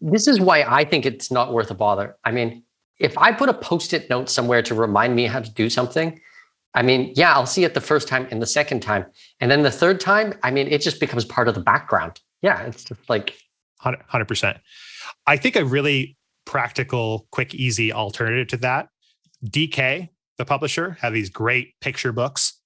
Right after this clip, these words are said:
Speaker 2: that have just page after page after page of different contexts and places. And they'll have all these photographs of different objects and things with the word in English and then the word in the foreign language. They even have one that has five languages, which is super cool for you budding polyglots out there.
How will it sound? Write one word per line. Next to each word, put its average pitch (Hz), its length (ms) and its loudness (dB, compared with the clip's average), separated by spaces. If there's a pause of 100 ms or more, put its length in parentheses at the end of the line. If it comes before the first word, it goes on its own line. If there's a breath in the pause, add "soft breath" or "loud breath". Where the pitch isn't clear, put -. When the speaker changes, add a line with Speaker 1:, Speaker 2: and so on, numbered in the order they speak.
(600)
Speaker 2:
that 113 140 2
have 117 180 0
just 113 180 -4
page 127 260 -2
after 120 200 -4
page 117 260 -4
after 107 200 -4
page 107 500 -4 (100)
of 104 140 -2
different 117 380 -6
contexts 113 560 -4
and 101 100 -8
places. 120 540 -6
And 110 80 -6
they'll 104 80 0
have 104 120 -2
all 120 180 -2
these 120 180 -4
photographs 107 680 -4
of 92 200 -10
different 107 340 -6
objects 104 520 -6
and 92 140 -12
things 107 360 -6 (360 soft breath)
with - 240 -4 (520)
the 117 80 -2
word 104 180 -2
in 98 60 -2
English 107 460 -4
and 104 100 -8
then 98 100 -6
the 95 80 -8
word 92 180 -4
in 92 80 -6
the 87 60 -8
foreign 90 280 -10
language. 90 360 -10 (220)
They - 140 2
even 202 120 2
have 160 120 0
one 147 100 0
that 110 60 -4
has 107 140 -4
five 123 320 -2
languages, 92 440 -10
which 87 120 -20
is 92 80 -6
super - 260 -6
cool 92 260 -12
for 104 120 -12
you 92 200 -10 (420)
budding 101 320 -4
polyglots 95 520 -4
out 90 160 -6
there. 90 180 -10